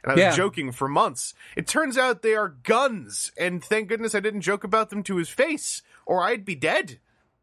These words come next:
Speaker 1: He
Speaker 2: Mm-hmm.
Speaker 1: would have shot me a whole lot with his four tiny Gatling guns.
Speaker 2: Yeah.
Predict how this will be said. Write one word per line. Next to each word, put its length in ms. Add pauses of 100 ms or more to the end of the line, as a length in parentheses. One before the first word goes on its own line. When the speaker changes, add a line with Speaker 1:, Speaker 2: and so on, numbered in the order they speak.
(360)
Speaker 1:
He 120
Speaker 2:
Mm-hmm. 80
Speaker 1:
would 100
have 140
shot 360
me 120
a 80
whole 320
lot 260
with 140
his 160
four 340
tiny 380
Gatling 480
guns. 400
Speaker 2:
Yeah. 180